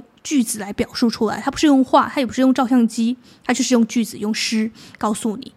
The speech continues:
那这个博物馆呢，看片名就知道了嘛，他就是在形容博物馆里面的东西，然后他又在讲那个玻璃对面的那个寂静，就是在博物馆里面陈列的物品。然后呢，我觉得最浪漫的部分就是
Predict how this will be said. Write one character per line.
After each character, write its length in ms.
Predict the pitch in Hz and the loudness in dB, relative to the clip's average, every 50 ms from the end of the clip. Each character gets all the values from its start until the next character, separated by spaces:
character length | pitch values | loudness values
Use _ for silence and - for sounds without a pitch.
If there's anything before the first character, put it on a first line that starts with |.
| _ | _
那 100 | - 330 | 0 0
这 200 | 330 - - 339 | 0 2 0 0
个 100 | 269 277 | 0 0
博 240 | 233 - - 240 220 | -2 -2 0 0 2
物 180 | 226 269 285 269 | 4 4 4 2
馆 300 | 226 - 233 208 - - | 2 0 -2 -2 -2 -6
呢， 340 | 170 175 - 170 170 175 240 _ - | -10 -10 -10 -10 -10 -10 -12 _ -8
看 440 | - - 294 262 247 240 240 247 - _ _ _ _ - | -2 2 2 4 4 2 0 -2 -6 _ _ _ _ -8
片 200 | - - 277 262 | -2 0 2 4
名 200 | 269 254 202 196 | 4 4 2 0
就 120 | 208 214 | -2 -4
知 120 | 202 - 202 | -4 -6 -6
道 160 | 208 208 196 | -4 -4 -6
了 60 | - - | -6 -8
嘛， 120 | - - | -12 -10
他 120 | - - | -6 -6
就 140 | 226 220 233 | -4 -2 -4
是 320 | 220 - - 233 220 220 220 - - - - - | -4 -4 -4 -6 -6 -6 -8 -12 -18 -20 -14 -8
在 140 | - 247 233 | -4 -4 -2
形 240 | 226 - 220 202 | -2 -2 -4 -4
容 120 | 202 196 196 | -4 -4 -6
博 120 | 196 208 202 | -2 -2 0
物 80 | 226 | 0
馆 200 | 233 226 220 190 | 0 -2 -4 -8
里 40 | 190 | -8
面 140 | 185 190 185 | -10 -12 -12
的 100 | 190 180 | -14 -14
东 280 | - - 202 196 196 220 | -12 -12 -10 -8 -8 -6
西， 320 | 220 - - - 214 190 | -6 -6 -6 -8 -10 -10
然 140 | 190 196 202 | -10 -8 -2
后 120 | 220 269 | -2 0
他 140 | 262 247 262 | 0 0 0
又 100 | 254 247 | 0 0
在 140 | 233 233 240 | 0 -2 -4
讲 180 | 233 - - 202 | -4 -6 -8 -10
那 60 | 208 | -8
个 100 | 220 233 | -8 -8
玻 440 | 226 _ - 254 254 262 269 277 269 | -8 _ -2 0 2 2 2 2 2
璃 280 | 240 226 190 185 190 214 _ | 0 -2 -4 -6 -10 -8 _
对 220 | - 285 247 196 | 0 0 2 2
面 180 | 196 220 233 214 | 2 2 0 0
的 120 | 190 175 | -2 -6
那 120 | 185 196 202 | -10 -12 -12
个 80 | - 196 | -12 -14
寂 340 | - - - 214 202 202 208 | -12 -8 -8 -6 -6 -6 -6
静， 260 | - - 254 208 269 - - - - - - | -4 -4 -4 -4 -6 -10 -18 -20 -20 -20 -8
就 120 | - - 277 | -4 -2 0
是 120 | 254 294 | 0 0
在 140 | 247 277 254 | 0 0 -2
博 160 | 254 - 214 | 0 0 0
物 100 | 220 233 | 0 0
馆 200 | 233 226 220 208 | 0 -2 -4 -4
里 80 | 202 180 | -6 -6
面 260 | 196 214 220 214 214 - | -6 -4 -4 -4 -6 -8
陈 360 | - - - - 185 185 202 | -10 -12 -10 -10 -8 -4 -2
列 200 | 214 247 240 214 | 0 0 0 -2
的 200 | - - - - | -4 -6 -12 -10
物 200 | 330 311 262 220 | -6 -4 -4 -4
品。 340 | - - - - - - 226 - _ - - - - - - | -4 -4 -6 -6 -8 -12 -14 -14 _ -20 -20 -20 -20 -10 -6
然 100 | - 226 | -4 -2
后 220 | 220 277 302 302 | 0 2 2 2
呢， 280 | 277 269 254 247 247 240 - | 2 2 2 0 0 -2 -2
我 100 | - 247 | -2 0
觉 120 | - 311 | 2 2
得 80 | 349 349 | 2 2
最 360 | 349 - 370 339 311 294 285 | 2 2 2 4 4 2 2
浪 160 | 285 320 302 | 2 2 4
漫 140 | 285 285 277 | 4 4 4
的 80 | 240 226 | 4 2
部 180 | 226 277 269 | 2 0 0
分 160 | 247 - 262 233 | 2 2 2 2
就 80 | 226 254 | 2 0
是 280 | 240 - - 226 233 | 0 -2 -2 -4 -4